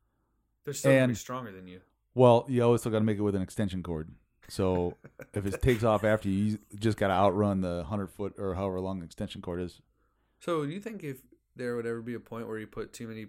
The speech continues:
Speaker 1: extension cords, like, if you just, not like daisy chaining them where it starts fires, but just one extension cord into the other, would the power ever run out, do you
Speaker 2: I
Speaker 1: think?
Speaker 2: I probably. I think it loses a little bit, doesn't it?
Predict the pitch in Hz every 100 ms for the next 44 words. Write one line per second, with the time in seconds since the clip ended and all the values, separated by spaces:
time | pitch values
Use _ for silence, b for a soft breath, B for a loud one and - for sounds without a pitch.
0 | _ - 101 - 110 120 113 123 117 -
1 | 117 98 - 175 139 - b b b 147
2 | 175 196 - - _ _ _ _ _ 135
3 | 139 123 120 123 117 117 117 117 110 -
4 | 120 110 - 110 98 95 - 101 - 151
5 | 165 - 139 131 - 135 127 123 113 104
6 | 113 147 151 b b b b 113 107 -
7 | 151 165 175 165 151 156 151 185 _ -
8 | 156 185 185 _ - 95 - 98 87 82
9 | 85 90 139 101 113 92 87 131 117 87
10 | 98 113 135